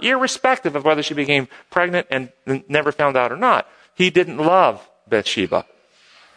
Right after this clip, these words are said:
He was interested in doing what made him feel good. Monday's lesson, second paragraph, says David decides to stay home and send his army at Joab.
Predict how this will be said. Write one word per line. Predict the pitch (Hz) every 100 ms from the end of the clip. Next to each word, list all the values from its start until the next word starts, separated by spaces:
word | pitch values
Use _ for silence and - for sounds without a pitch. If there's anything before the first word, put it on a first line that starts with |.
| _
He | - 120
was | 107 120
interested | 113 113 - 117
in | 120
doing | 101 95 95
what | 92 -
made | 95 98
him | 104
feel | 123 131
good. | 202 - - _ _ _ _ _ _ _ _ _ _ _ -
Monday's | 139 151 135
lesson, | 131 123 - 92 - _ _ _ _ _ _ _ - - - -
second | - 147 135 110
paragraph, | 131 117 95 101 101 _ _ _ - - - - - - - - - - - - - - -
says | 135 110
David | 143 170 165
decides | 143 - 160 135 117 117 117 - - - - - -
to | -
stay | - 143
home | 127 143 127
and | 117
send | 139 120
his | 123
army | 127 120 104
at | -
Joab. | 135 135 110 98 113